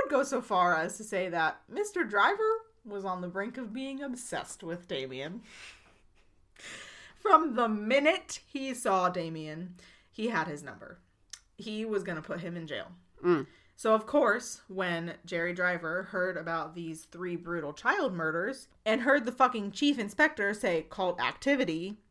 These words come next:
Speaker 1: he immediately knew who committed the crime.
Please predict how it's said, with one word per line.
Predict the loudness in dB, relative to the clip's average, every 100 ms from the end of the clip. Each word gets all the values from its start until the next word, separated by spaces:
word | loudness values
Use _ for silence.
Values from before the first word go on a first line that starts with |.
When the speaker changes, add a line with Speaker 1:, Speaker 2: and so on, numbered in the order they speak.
| _ _ _
Speaker 1:
he | _ -8 -4 -4
immediately | -2 0 2 2 0 0 -2 -4 -12 -20 _ _
knew | -4 0 4 6 6 6 4 -2 -12 _ _
who | -6
committed | -2 -2 0 0 0
the | 0
crime. | 2 2 0